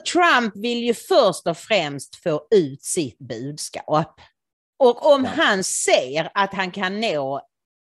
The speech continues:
Speaker 1: tusen gånger fler på Twitter, så kommer han att komma till Twitter. Men det är ju så här att köpet är ännu inte formellt klart. Men det intressanta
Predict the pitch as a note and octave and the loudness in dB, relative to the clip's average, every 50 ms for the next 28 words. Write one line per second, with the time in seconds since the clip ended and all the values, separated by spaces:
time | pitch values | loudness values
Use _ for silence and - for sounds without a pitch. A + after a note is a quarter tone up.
0 | _ - _ _ _ _ - - F4 D#4+ B3+ E3+ - - - D3+ D3+ D#3+ F3 F#3 | _ -20 _ _ _ _ -8 -6 -4 -4 -4 -6 -10 -10 -10 -10 -8 -2 -2 -2
1 | G3+ G3 E3 C3+ - - - E3+ D3+ B2+ B2+ - - C#3+ - - F#3+ D3 G#2+ - | 0 0 -2 -4 -6 -8 -8 -6 -6 -6 -6 -8 -10 -10 -4 -4 -4 -4 -4 -10
2 | _ - G#2+ A#2+ - F#3 - - C4 G#3+ C#3+ B2+ A#2+ D3+ E3 C#3+ G#2+ F2+ - - | _ -16 -14 -12 -12 -12 -2 0 0 2 2 -2 -2 -2 -2 -2 -2 -10 -16 -4
3 | - D#3+ E3+ F#3+ F#3+ B2+ G#2+ - - C#4 A#3+ D3+ B2+ - - D#3+ C#3 B2 - - | -2 0 0 0 -2 -6 -8 -6 -4 -4 -4 -4 -6 -8 -10 -10 -10 -10 -12 -14
4 | D#2+ - - - - - - - - G#3 - - B3 D4 D#4 C#4+ D4+ - - G#4 | -16 -14 -14 -16 -18 -18 -18 -16 -16 -10 -2 4 4 4 4 4 0 0 0 0
5 | G#4+ F4+ C4+ A3 F#3 F3+ - F#3 F#3 F3+ - - - D#3+ - - G#3+ A3+ - - | 2 2 2 2 0 0 0 -2 -4 -4 -6 -2 -4 -4 0 0 0 0 0 -4
6 | - - G#3 F#4 D#4 - - B3+ - - F#4 F4+ - - G3 G3+ A3+ A#3+ G#3+ E3 | -2 0 2 2 2 0 -2 -6 -4 -2 -2 -2 -2 -2 -2 -2 -2 -2 -4 -6
7 | D3+ D#3+ E3+ - D#3+ - - - - D3 C3 C3+ D3+ F#3 G#3+ A#3 - - F#2 A2 | -6 -8 -8 -10 -12 -14 -12 -8 -6 -6 -4 -4 -2 0 0 0 -2 -4 -8 -12
8 | B2 - _ _ - - E3+ E3+ - - C3+ F3 A3+ C4 - - - _ - - | -14 -14 _ _ -6 -2 0 0 0 2 2 4 4 2 0 -8 -20 _ -20 -20
9 | - - - _ _ - A#3 C#4 D#4+ G4 G4 G#4 A4 G4 A#3+ G3+ G#3 A3+ - C#4+ | -20 -20 -20 _ _ -2 2 4 4 4 4 4 4 4 4 2 0 0 0 -2
10 | D4 C4 - C#4+ D4 D4 - - - E4 E4 E4+ F#4+ G4 F#4+ - - | -2 -2 -2 -4 -4 -4 -4 -2 2 2 2 2 0 -2 -4 -2 -4